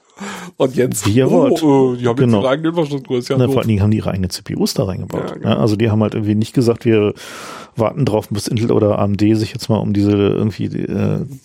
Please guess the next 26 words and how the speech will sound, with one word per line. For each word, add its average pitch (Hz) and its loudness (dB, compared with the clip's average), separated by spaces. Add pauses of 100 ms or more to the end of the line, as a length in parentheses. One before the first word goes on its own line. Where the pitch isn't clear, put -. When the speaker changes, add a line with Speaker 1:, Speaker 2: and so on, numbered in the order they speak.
(120)
Speaker 2:
Boykottnummer - 0
da 120 2
halt 123 -2
rumgewuselt 120 0
haben, 135 0
so 123 2
haben 117 -2
halt 117 -4
einfach 123 -8
eigene 117 -4
C - -6
P - -8
Us 214 -6
gebaut. - -6 (600)
Speaker 1:
Ja, 135 -6
nochmal 160 2
dieser 123 4
mips-Klon, 165 2 (360)
so - -4
Loon, 123 0
Loon 139 4
Song 110 0
oder 107 4
so. 110 4 (120)
Speaker 2:
Ja. 127 2 (340)
Speaker 1:
Naja. - -8